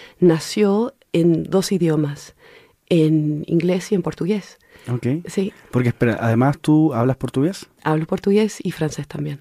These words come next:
Speaker 2: Hablas francés.
Speaker 1: Ujú.
Speaker 2: ¿Y eso todo dentro del marco de ser una traductora?
Speaker 1: Exacto.
Speaker 2: ¿Educarte? ¿Educarte?
Speaker 1: Sí, bueno, yo, yo de chica siempre fui traductora, de hecho, porque como, como crecí est-, en Estados Unidos,
Speaker 2: Ujú.
Speaker 1: mis padres son chilenos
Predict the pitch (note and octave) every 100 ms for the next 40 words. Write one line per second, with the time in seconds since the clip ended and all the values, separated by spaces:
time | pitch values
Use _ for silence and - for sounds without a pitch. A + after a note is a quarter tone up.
0 | _ G#2+ G#2+ A2+ G2 G2 - - F#3 D#3+
1 | C3 D3 - E3+ D3 D3 D#3+ F3 F3 F3
2 | E3 D#3 F#3 G3 F#3 B2+ - C#3 D3+ D3+
3 | D3 D3 C#3+ E3 - _ _ _ D#3+ -
4 | D3 - - - B2+ A#2+ B2 D3 - G3+
5 | - B2+ G#2+ C3 D3+ F#3 - - - -
6 | - C#4 A3+ G#3+ G3+ E3+ G3 G#3 A3+ A3+
7 | - F3+ F#3 A3+ - - A#3 G#3 F#3 E3+
8 | G3 D#3+ D3+ D3 D3 C#3 C3+ D#3+ E3 D3
9 | - - D3+ D3+ D3+ D#3 D3 C#3+ - D#3
10 | D3 D3 - F#3+ F3+ - E3+ D3+ D3 D#3
11 | D3+ G3+ G#3 F3+ G3 - - A2 G2 D3+
12 | D#3+ - D#3 D#3+ E3 - - - D#3+ -
13 | G3+ A3 G3 G3 -